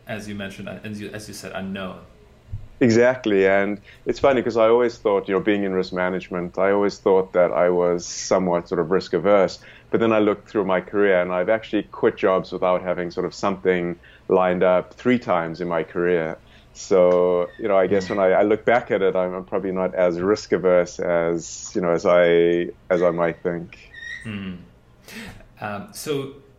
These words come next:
Speaker 1: there's something interesting you said on LinkedIn. Uh, "One of the most powerful abilities we as humans have is, no matter what age, is to learn, grow, and transform. And everyone ha-, everyone has this potential, yet so few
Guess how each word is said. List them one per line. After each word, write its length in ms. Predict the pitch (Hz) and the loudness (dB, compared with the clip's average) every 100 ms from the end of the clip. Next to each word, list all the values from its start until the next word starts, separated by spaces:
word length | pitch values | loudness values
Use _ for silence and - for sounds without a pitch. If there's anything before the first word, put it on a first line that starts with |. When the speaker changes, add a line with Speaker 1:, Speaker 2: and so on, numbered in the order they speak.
| _ - | _ -12
Speaker 1:
there's 280 | 131 131 - | -6 -6 -6
something 260 | 180 214 | -10 -6
interesting 380 | 180 165 143 123 | -8 -8 -12 -10
you 120 | 107 | -8
said 260 | 101 107 104 | -8 -8 -8
on 180 | 101 101 | -8 -8
LinkedIn. 560 | 120 135 104 95 92 - - - - | -8 -8 -8 -6 -8 -12 -20 -20 -14
Uh, 140 | 101 | -12
"One 220 | 95 120 135 | -8 -8 -6
of 100 | 123 | -6
the 60 | |
most 400 | 117 117 120 - | -6 -6 -8 -14
powerful 500 | - 113 113 - 110 | -10 -6 -6 -6 -8
abilities 800 | 98 - 107 107 113 113 113 - | -8 -8 -8 -6 -4 -6 -8 -14
we 240 | 104 104 98 | -12 -8 -8
as 120 | - | -10
humans 720 | - 101 101 98 104 - - - | -12 -8 -8 -8 -10 -12 -16 -20
have 400 | - 110 104 104 | -10 -6 -4 -4
is, 300 | 98 92 - | -8 -10 -12
no 100 | 110 | -12
matter 220 | 110 113 107 | -8 -8 -6
what 240 | 104 - | -10 -10
age, 360 | 107 104 104 - | -8 -8 -8 -12
is 200 | 95 - | -16 -16
to 380 | 104 98 90 - - | -12 -10 -10 -12 -16
learn, 480 | 104 101 101 101 | -12 -10 -10 -12
grow, 320 | 98 98 95 92 | -12 -12 -10 -10
and 100 | 92 | -12
transform. 760 | - 92 - - 156 143 123 - - _ _ - | -16 -20 -18 -10 -8 -6 -8 -14 -20 _ _ -18
And 120 | 95 | -12
everyone 400 | 113 139 156 156 | -10 -10 -10 -12
ha-, 240 | - - - | -12 -14 -10
everyone 300 | 151 262 247 | -8 -8 -10
has 380 | - 120 120 - | -12 -14 -14 -14
this 140 | - | -18
potential, 600 | - - - 185 - 123 | -18 -20 -14 -14 -12 -10
yet 220 | 110 107 | -10 -12
so 280 | - 135 151 | -14 -14 -14
few 320 | 147 135 123 | -12 -14 -14